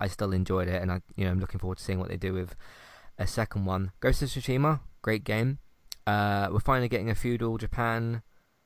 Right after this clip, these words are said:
um, Assassin's Creed. I can't remember which one that is, but it's one of the upcoming ones.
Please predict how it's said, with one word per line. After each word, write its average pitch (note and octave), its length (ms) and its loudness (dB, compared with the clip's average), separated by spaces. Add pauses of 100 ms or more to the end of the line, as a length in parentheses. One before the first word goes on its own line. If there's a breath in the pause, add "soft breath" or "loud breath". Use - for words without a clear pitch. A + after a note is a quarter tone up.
(280)
um, G#2+ 640 2
Assassin's A2+ 340 -2
Creed. B2+ 380 -4 (440)
I - 40 -10
can't A2 140 0
remember G#2 240 0
which G2+ 200 -2
one G#2 160 2
that F#2+ 160 0
is, A#2 200 -4
but G2 180 -4
it's - 340 -8
one G2+ 200 0
of F#2+ 60 -2
the F#2+ 80 -2
upcoming F#2+ 360 -2
ones. B2 320 -4